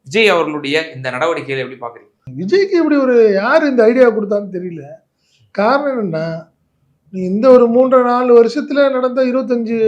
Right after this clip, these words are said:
Speaker 2: லாக்அப் டெத்துன்னு ஒரு கணக்கு சொல்றாங்க. But அவங்கள ஃபேமிலியை மட்டும் பார்க்கறதுல என்ன இருக்கு? இது எந்த அரசியல்னு எனக்கு தெரியல.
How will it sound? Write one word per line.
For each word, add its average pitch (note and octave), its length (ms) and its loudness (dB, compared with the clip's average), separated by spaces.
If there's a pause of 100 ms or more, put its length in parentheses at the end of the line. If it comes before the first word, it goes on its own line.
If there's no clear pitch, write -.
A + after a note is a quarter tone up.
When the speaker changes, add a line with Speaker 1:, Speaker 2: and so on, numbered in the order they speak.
Speaker 2:
லாக்அப் A3 320 -4
டெத்துன்னு G#3+ 280 -4
ஒரு G#3+ 140 -4
கணக்கு G3+ 320 -10
சொல்றாங்க. F3+ 280 -14 (760)
But E4 240 -8
அவங்கள C4 540 4 (300)
ஃபேமிலியை A#3+ 300 -2
மட்டும் A3 280 -2
பார்க்கறதுல G#3 540 -4
என்ன G3 200 -10
இருக்கு? F3 480 -14
இது E3 120 -10
எந்த C4 400 -2
அரசியல்னு A3 400 -8
எனக்கு F3 260 -18
தெரியல. E3+ 300 -20